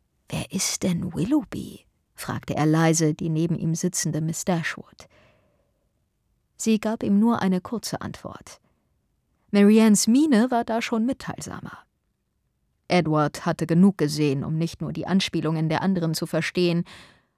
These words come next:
sondern auch gewisse Äußerungen von Marianne, die ihm bisher rätselhaft gewesen waren.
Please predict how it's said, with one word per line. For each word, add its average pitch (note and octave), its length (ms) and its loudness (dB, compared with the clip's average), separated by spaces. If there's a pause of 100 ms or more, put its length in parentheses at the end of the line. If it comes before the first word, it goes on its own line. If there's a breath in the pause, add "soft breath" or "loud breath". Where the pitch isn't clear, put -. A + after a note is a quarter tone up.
(140)
sondern A3+ 360 4
auch G#3 320 0
gewisse A3+ 440 0
Äußerungen F#3 520 0
von F3+ 180 -2
Marianne, F3 640 2
die - 160 -10
ihm F#3 220 -4
bisher G#3 420 -6
rätselhaft F3 560 -6
gewesen E3 380 0
waren. E3 420 0